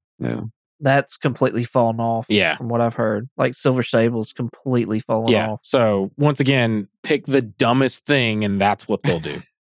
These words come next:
Speaker 2: <laughs> Uh, Joker made at box office one point seven four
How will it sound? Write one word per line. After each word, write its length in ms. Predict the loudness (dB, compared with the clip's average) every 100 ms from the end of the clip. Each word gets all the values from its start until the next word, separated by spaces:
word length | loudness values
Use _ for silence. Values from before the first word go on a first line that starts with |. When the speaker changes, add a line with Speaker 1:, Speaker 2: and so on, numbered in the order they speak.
| _ -6
Speaker 2:
<laughs> 100 | -6 -4 -6 -4 -4 -2 -4 -4 -4 -2 -4 -2 -4 -2 -4 _ _ _ _ _ _ _ _ 0
Uh, 200 | 2 2
Joker 600 | 0 0 2 2 0 0
made 460 | 2 2 2 2 0
at 140 | 0
box 360 | 0 0 0 0
office 480 | 2 0 -2 -4
one 360 | -4 -2 -2 -2
point 320 | -2 -2 -2
seven 320 | -4 -2 -2
four 300 | -2 0 -2